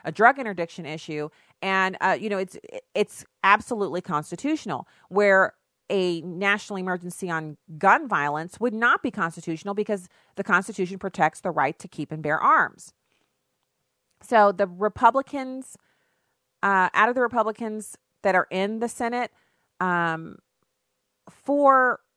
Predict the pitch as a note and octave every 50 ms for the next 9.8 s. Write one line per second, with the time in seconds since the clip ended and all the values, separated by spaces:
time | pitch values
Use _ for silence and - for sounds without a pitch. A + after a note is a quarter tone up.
0 | _ _ - F#3+ G3 F3+ E3+ F#3+ E3+ E3+ E3 E3+ F3 E3+ D#3 F3+ F3 F3 F3+ F#3
1 | F#3 F3 E3+ - F#3 D#3+ E3 F3+ E3+ E3+ E3 D#3 D3 E3+ E3+ E3+ E3+ - - D#3+
2 | D3+ C#3+ - - - F3 E3 D#3+ D#3 - - F3+ D#3+ D#3 - D3 D3+ E3+ E3 D#3
3 | D#3 - D#3 D3 D#3 D#3+ D3+ F3 F#3 F#3 - B3+ B3+ C4+ C#4+ - C#4+ C4+ - -
4 | A3 - A3 G3 F#3+ - - G#3 - A3+ A3 - G3+ G3 F#3+ - - F#3 F3 -
5 | E3+ D#3 D3+ - - G3 F#3 F#3 F#3 F#3+ F3+ F3+ F3+ - _ _ _ _ _ _
6 | _ - G3 - - F#3 G3+ A3+ C4+ D4+ C4+ A#3 A3 G#3+ G#3+ - - G3+ F#3+ F#3
7 | - _ F#3+ F3 - - - F#3 F3 E3+ E3+ - F#3 F3 F3 E3 - - G3 F3+
8 | F3+ F3 D#3+ _ - G#3+ A3 A3 G#3+ G3 - F#3+ F3+ F3 F3 - F#3+ F3 F3 -
9 | F3 F3 E3 E3 - E3+ E3 - - - E3 D#3+ D#3 - _